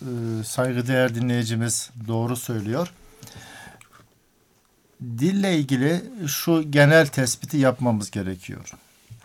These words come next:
Hakim olan unsur, millet, topluluk, artık adı ne olursa olsun, onun dili neyse onu kullanma eğilimi vardır. Bu bakımdan, e, şöyle genel bir, birkaç cümleyle çerçeve çizecek olursak,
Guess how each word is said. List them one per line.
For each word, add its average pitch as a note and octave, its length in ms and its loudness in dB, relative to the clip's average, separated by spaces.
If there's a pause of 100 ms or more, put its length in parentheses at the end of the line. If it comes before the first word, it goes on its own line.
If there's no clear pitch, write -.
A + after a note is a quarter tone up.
(140)
Hakim C#3 720 6
olan B2 360 4 (520)
unsur, A#2+ 680 -2
millet, A#2 600 2
topluluk, A2 640 -4
artık A#2 340 -2
adı A#2 280 0
ne D#3 60 0
olursa A#2 420 -4
olsun, G#2 280 -8
onun C#3 340 2
dili C3+ 340 4
neyse D3 540 0 (560)
onu D#3 260 0
kullanma D3 600 4
eğilimi B2 600 2
vardır. F2+ 400 -8 (1000)
Bu G#3 140 -2
bakımdan, C#3 540 0 (200)
e, A2+ 300 -4
şöyle D3 360 2
genel C3+ 440 6
bir, B2 340 0
birkaç C3 340 -2
cümleyle B2 380 -2
çerçeve A#2+ 460 -2
çizecek A#2+ 360 -6
olursak, A2+ 420 -4